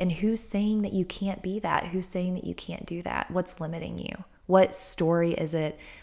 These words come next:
What phrase is it? Whose voice is it?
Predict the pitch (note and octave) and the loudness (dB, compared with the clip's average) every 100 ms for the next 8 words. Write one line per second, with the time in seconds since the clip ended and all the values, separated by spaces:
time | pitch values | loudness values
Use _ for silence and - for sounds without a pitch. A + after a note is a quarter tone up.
0 | - F3 F3 - - - E3+ E3+ E3 - | -6 2 2 2 -10 0 4 4 2 0
1 | D#3 D#3 D3 - F3 E3 D3+ D3+ E3 E3+ | -2 -2 -2 0 0 0 -4 -2 0 2
2 | - - D#3+ D#3 D3+ | 0 0 -2 -2 -4